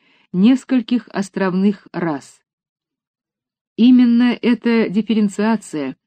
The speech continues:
натолкнула Дарвина на мысль об эволюционном происхождении видов. Следовательно, речь идет о сохранении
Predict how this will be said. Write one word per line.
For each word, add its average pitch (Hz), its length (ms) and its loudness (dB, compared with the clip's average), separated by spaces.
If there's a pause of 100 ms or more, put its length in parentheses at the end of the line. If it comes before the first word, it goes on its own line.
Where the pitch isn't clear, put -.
(340)
натолкнула 196 640 0
Дарвина 170 580 -2 (380)
на 202 180 0
мысль 220 460 4
об 202 200 -2
эволюционном 202 760 0
происхождении 180 840 -2
видов. 165 480 -8 (920)
Следовательно, 214 1000 0
речь 226 400 0
идет 220 420 -2
о 196 120 -6
сохранении 214 840 0